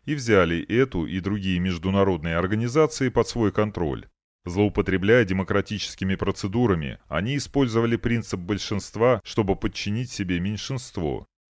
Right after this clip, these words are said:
С помощью денег они привлекли на свою сторону небольшие государства в попытке с помощью оон создать большое правительство, чтобы в итоге привести весь мир к деградации и упадку. Во всем мире, особенно после окончания Холодной войны,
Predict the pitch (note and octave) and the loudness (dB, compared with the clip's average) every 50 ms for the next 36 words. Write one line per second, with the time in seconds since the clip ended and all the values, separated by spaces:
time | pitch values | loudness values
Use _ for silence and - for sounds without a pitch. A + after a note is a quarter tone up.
0 | _ _ _ - - - G#2+ G#2 G2+ G2 - - G2+ G2 F2+ F2 G2+ A2+ A2+ G2 | _ _ _ -20 -6 -2 0 0 0 0 0 -2 -2 -2 0 0 0 0 0 0
1 | D#2 C#2+ - - G2 C3 D#3 D3+ - C#3+ C#3 C3 B2+ C3 B2 - B2+ A#2 G2+ F#2+ | -2 -2 -2 -2 -2 0 -2 -2 0 0 0 2 2 -2 -2 0 0 0 2 0
2 | F2 - - G2 G2+ G#2+ G#2 F2+ - - - C#3 C3+ A#2+ G#2+ F#2+ F2+ E2+ - - | -2 -2 0 0 2 2 2 0 -2 0 2 4 4 4 4 2 0 -2 -4 -6
3 | - A2+ G#2 F#2+ G#2+ G2+ - - - A#2 G#2+ F2+ G2 F#2 - - G2+ F#2 A2 A#2+ | -8 -4 0 0 0 0 0 -2 -2 -2 -2 0 -2 -4 -2 -4 0 2 4 4
4 | B2 G2+ - - - D#2 D2 C2 - - _ _ G2+ G2 - - A2+ F#2+ - - | 4 2 0 -6 -8 -8 -8 -8 -8 -12 _ _ 2 2 2 2 -2 -2 -2 -4
5 | F#2+ - - - G2+ F#2+ F#2+ F#2+ - - - F#2 F#2 - - G2+ F#2+ G#2 A#2+ B2+ | -6 -6 -2 0 0 0 0 0 -2 -2 -2 -2 -2 0 0 2 2 4 2 2
6 | A#2+ G#2+ - _ _ - - A2+ G#2 G2+ C3+ C#3+ C3 A2+ B2 A#2+ A2+ - - C3 | 0 -4 -8 _ _ 0 2 2 4 4 2 2 4 4 2 2 2 2 0 0
7 | A#2+ - - A#2 A#2+ C3+ D#3+ D3+ - - F2 C#2+ - - - C#2 A1 G1+ - _ | 0 2 4 2 4 2 0 -4 -6 -6 -8 -8 -8 -10 -8 -8 -8 -8 -10 _
8 | _ _ - - - G#2+ F#2+ G2+ F#2+ G2 G#2 F#2+ - B2+ C3 C3 A2+ F2 D#2+ D2+ | _ _ -6 -2 -2 2 2 4 4 4 2 2 2 2 2 2 2 0 -2 -4
9 | - F2 F#2+ A2 A#2 A#2 - - - B2+ A#2+ G#2+ G#2+ G2+ - - B2 C#3 D3+ D3 | -2 -4 -4 -2 -4 -4 -6 -6 -4 -2 -2 -2 -2 -4 -4 -4 -4 -2 -2 -2
10 | B2 - - - G#2+ F#2+ G2 F#2 A#2 G2+ A#2 A#2 A#2 A#2 D3 C#3+ C3+ - - - | -2 -4 -10 -8 -6 -6 -4 -4 0 2 4 4 4 6 4 4 4 2 -2 -6
11 | - D#2 C#2+ C2+ B1+ - - C3 C#3 A#2+ F#2+ - - D#2 C#2+ C2+ - - - B1 | -4 -4 -4 -6 -8 -8 -4 -2 -2 -2 -2 -2 0 0 0 -2 -4 -8 -14 -14
12 | A1 - _ _ _ _ _ _ _ _ _ _ _ _ _ _ - A2 F#2+ - | -16 -16 _ _ _ _ _ _ _ _ _ _ _ _ _ _ -2 -2 -2 -2
13 | - - E3+ E3+ E3 E3 F3 F3 D3 G#2 D#2+ D2 D#2+ - - - B2 A#2 A#2 A#2+ | 0 0 0 2 2 2 0 2 2 2 2 2 0 -2 -2 -2 -2 -2 -2 -4
14 | A2 - B2+ A#2 - A2 G#2+ G2+ - G#2 G2+ - - A#2+ A#2+ A2+ G#2 F#2 - - | -4 -4 -4 -2 0 0 0 2 0 0 0 0 -2 -2 0 0 -2 -2 0 0
15 | G2+ G#2 G#2 G2+ F2+ F#2+ F#2 F2 F#2+ F#2+ F#2+ G2+ A#2+ C3 A#2 E2 | 2 2 2 0 0 -2 0 2 2 2 2 0 -2 -4 -4 -6